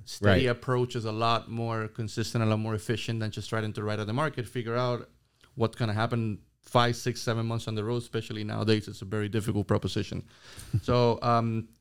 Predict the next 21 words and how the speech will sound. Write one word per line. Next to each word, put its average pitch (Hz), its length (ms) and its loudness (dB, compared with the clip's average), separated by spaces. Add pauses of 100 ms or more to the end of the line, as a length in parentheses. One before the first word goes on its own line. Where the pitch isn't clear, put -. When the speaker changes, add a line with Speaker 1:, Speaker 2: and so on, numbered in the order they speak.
(180)
Speaker 1:
make 120 340 4
sure 127 200 -2
you 120 120 2
have 110 160 -2
a 110 40 -2
great 107 340 -4 (240)
banker, 98 520 -2 (160)
somebody 113 440 -4
Speaker 2:
Right. 107 120 -2
Speaker 1:
that - 60 -4
actually 101 340 -6
talks 104 420 -10
to 104 60 -6
you, 95 140 -6
that 101 120 -6
knows 104 400 -4
you, 101 80 0
knows 104 280 4
what 104 260 2
you 101 120 -4
are, 107 320 0